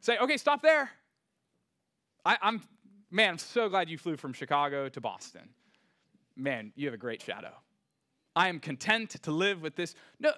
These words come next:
no, you want the person, right? You want the body. You want them. And you would <laughs> never, if they show up, you never send them back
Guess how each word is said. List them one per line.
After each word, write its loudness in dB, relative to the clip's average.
no, -4
you 2
want 2
the -4
person, -2
right? 0
You 0
want 2
the 2
body. 2
You -2
want -2
them. 0
And 2
you -2
would 0
<laughs> -10
never, 0
if -16
they 0
show -2
up, -2
you -6
never 0
send 0
them -2
back 0